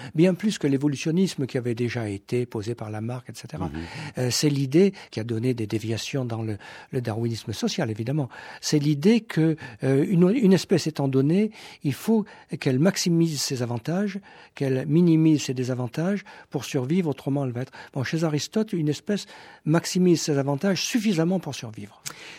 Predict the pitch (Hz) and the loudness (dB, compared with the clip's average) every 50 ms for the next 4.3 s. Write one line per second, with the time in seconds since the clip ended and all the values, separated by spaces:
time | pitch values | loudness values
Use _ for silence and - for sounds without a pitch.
0 | - - - 117 170 - - - - 90 127 143 156 - 156 123 - - 196 190 | -14 -10 -8 -6 -6 -6 -8 -12 -12 -10 -8 -8 -4 -2 -2 -2 0 0 0 0
1 | - - - 110 90 - 107 92 90 104 139 165 156 117 98 98 90 78 90 - | 0 0 -2 -2 0 0 0 0 2 2 2 2 4 4 4 4 4 2 0 0
2 | - 92 85 78 85 90 104 151 180 185 139 98 82 - 98 - - 87 78 - | 0 0 -2 0 -2 -2 0 0 0 0 -2 -4 -4 -6 -8 -8 -6 -6 -6 -4
3 | - - 151 156 120 80 76 67 80 82 - - - 101 95 82 82 80 87 82 | -2 -2 -2 0 0 -2 0 0 0 -2 -2 -2 -4 -2 -2 -2 -2 -4 -4 -4
4 | 87 82 87 98 98 92 | -6 -4 -4 -4 -4 -4